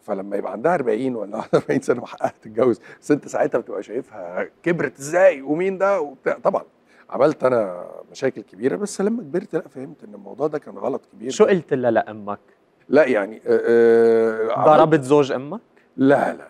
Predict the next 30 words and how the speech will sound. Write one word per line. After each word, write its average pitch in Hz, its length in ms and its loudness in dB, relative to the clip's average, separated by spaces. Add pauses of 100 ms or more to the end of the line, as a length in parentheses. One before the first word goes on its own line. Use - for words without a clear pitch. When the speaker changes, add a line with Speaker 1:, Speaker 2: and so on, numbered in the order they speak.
Speaker 1:
لا، - 180 -20
لا، 123 260 2
لا، 120 220 2
ما 113 120 0
وصلتش 156 380 -2
لكده 151 300 0
عشان 123 180 -2
ما 117 80 -6
شفتوش، 110 420 -14
<laughs> - 80 -20
بس - 180 -4
ساعتها 151 500 0 (680)
يعني 143 140 -2 (120)
ما 123 60 2
اتقابلناش. 127 680 -2 (300)
بس 135 220 0
بعد 135 180 2
كده 190 240 0
عايز 160 160 0
أقول 143 160 2
لك 143 140 -2
على 104 120 -4
حاجة، 131 260 -4 (360)
هما 165 80 0
Speaker 2:
قلبي. 165 100 4
Speaker 1:
دلوقتي 139 240 -2 (240)
برضو 120 260 -2
ما 101 80 -8
كملوش، 95 480 -12
لكن 131 380 -2